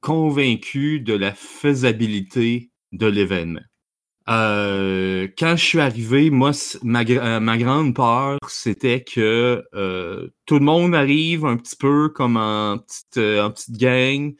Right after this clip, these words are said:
que tout le monde reste dans leur petite gang, puis qu'à la fin de la convention, tout le monde reparte dans leur petite gang, puis qu'on se parle pas, puis que...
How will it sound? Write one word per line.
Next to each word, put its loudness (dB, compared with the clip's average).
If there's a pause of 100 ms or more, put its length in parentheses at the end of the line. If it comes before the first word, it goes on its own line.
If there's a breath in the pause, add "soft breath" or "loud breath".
(220 soft breath)
que -2
tout 2
le 4
monde 4
reste 2
dans 4
leur 0
petite -12
gang, 2
puis -14
qu'à -2
la -2
fin -6
de 0
la 0
convention, -2
tout -2
le 2
monde 2
reparte -2
dans -2
leur 0
petite -10
gang, 0
puis -10
qu'on -2
se -10
parle -2
pas, 0
puis -20
que... -2